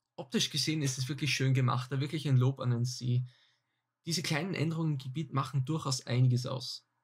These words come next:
Auch wenn ich mich da über einige Dinge etwas beschwere, sind es großteils nur Kleinigkeiten, die ich erwähne.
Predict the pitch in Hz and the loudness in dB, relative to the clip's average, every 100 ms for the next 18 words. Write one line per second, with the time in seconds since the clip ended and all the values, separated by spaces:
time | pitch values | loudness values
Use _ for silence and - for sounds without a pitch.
0 | _ _ - - 156 190 165 131 156 - | _ _ -14 -4 -2 0 -2 -2 -4 -2
1 | 131 139 - 127 127 123 139 139 131 135 | -2 -2 -4 -6 -2 0 0 0 0 0
2 | 131 - - - 131 - 139 131 123 127 | -2 -6 -10 -10 -10 -4 -2 0 -2 -4
3 | - - - 156 143 - 160 - 139 123 | -10 -20 -14 -6 -4 -2 -4 -2 -2 0
4 | 139 - 131 123 143 127 - 127 - 123 | -2 -2 2 2 2 -2 -4 -8 -6 -2
5 | 117 120 110 123 - - | -2 -2 -6 -6 -6 -12